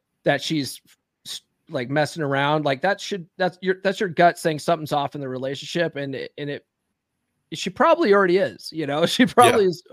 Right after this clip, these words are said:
Speaker 1: already, you know, she might not be actively sleeping with other dudes, but she's probably chatting with them, you know? And,
Speaker 2: She's always
Speaker 1: uh,
Speaker 2: looking for the strongest,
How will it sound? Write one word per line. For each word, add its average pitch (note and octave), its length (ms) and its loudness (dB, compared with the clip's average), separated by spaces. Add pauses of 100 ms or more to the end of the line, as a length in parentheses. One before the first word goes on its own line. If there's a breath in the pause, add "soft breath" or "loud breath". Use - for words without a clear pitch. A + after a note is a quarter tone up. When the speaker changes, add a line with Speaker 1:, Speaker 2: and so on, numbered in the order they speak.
Speaker 1:
already, F3+ 420 2
you F#3 100 -2
know, F3 120 2
she A#3+ 140 -4
might C#4+ 180 4
not G3 160 4
be F3+ 120 2
actively E3+ 460 -2
sleeping D#3+ 380 -6
with D3 120 -2
other C#3 200 -4
dudes, C3+ 320 -6
but C3 120 -10
she's D#3 180 -8
probably E3+ 360 0
chatting C3 380 -6
with B2+ 140 -10
them, B2 200 -10 (520 soft breath)
you C3 140 -2
know? B2+ 300 -8 (580)
And, C3 240 -6
Speaker 2:
She's A#2 100 -2
always A2+ 220 4
Speaker 1:
uh, - 20 0
Speaker 2:
looking A2 220 0
for G#2 100 0
the G2+ 100 2
strongest, G2+ 600 0